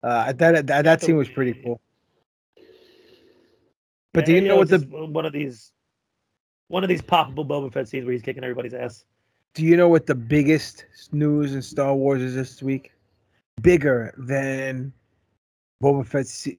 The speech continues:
Speaker 1: uh, s-, uh, episode two?
Speaker 2: No. Tell me, please.
Speaker 1: Geode is back.
Speaker 2: Oh, shit! Geode
Speaker 1: Yeah.
Speaker 2: is back. Our friend Geode?
Speaker 1: Yeah,
Speaker 2: The greatest thing
Speaker 1: baby.
Speaker 2: about the High Republic of all time?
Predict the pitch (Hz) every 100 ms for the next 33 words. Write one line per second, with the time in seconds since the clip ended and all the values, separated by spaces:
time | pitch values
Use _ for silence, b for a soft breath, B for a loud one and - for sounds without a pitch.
0 | - 127 123 123 117 - - - - 123
1 | 120 127 - 139 135 147 160 - _ -
2 | - - - - - - - - - 135
3 | - - - - - 147 131 113 151 -
4 | _ _ - 311 277 202 165 151 131 123
5 | 120 101 - - _ _ _ _ _ _
6 | _ _ _ _ _ _ _ 135 143 160
7 | 160 123 107 - - - - - - 185
8 | - - - _ - 180 185 147 165 196
9 | 190 185 139 160 - 190 196 160 180 196
10 | 226 247 240 _ _ _ _ - - 170
11 | 185 190 196 208 208 - 190 170 165 160
12 | 156 165 180 180 156 147 180 170 - 175
13 | 190 220